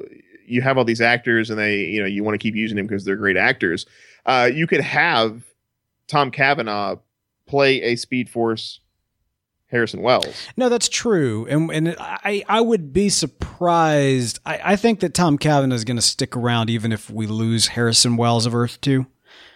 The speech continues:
Speaker 2: Uh, I could be wrong about that, but I'm just gonna, I'm just gonna float that out there. We'll, we'll just have to see what ends up coming. But, but one way or the other, man, yeah. For me, I, I like this. This was a very special episode. We got, we got a
Speaker 1: Yep.
Speaker 2: lot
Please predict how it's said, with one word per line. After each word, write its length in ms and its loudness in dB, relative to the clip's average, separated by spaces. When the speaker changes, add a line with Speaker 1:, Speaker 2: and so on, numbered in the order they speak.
Speaker 2:
Uh, 40 -4
I 120 -2
could 180 -2
be 60 2
wrong 260 4
about 280 2
that, 220 2
but 120 -2
I'm 100 0
just 140 -4
gonna, 220 -2
I'm 160 -2
just 120 0
gonna 160 -2
float 240 2
that 180 4
out 220 2
there. 340 0
We'll, 200 0
we'll 100 0
just 140 0
have 100 0
to 80 -10
see 160 2
what 160 2
ends 140 0
up 160 -6
coming. 360 2
But, 240 -2
but 120 -4
one 140 0
way 120 2
or 40 0
the 120 0
other, 120 2
man, 220 2
yeah. 200 2
For 100 0
me, 400 2
I, 220 -12
I 120 2
like 440 0
this. 240 -2
This 180 2
was 120 4
a 60 2
very 240 2
special 640 0
episode. 480 -2
We 80 0
got, 220 2
we 80 4
got 160 4
a 40 0
Speaker 1:
Yep. 60 -2
Speaker 2:
lot 360 0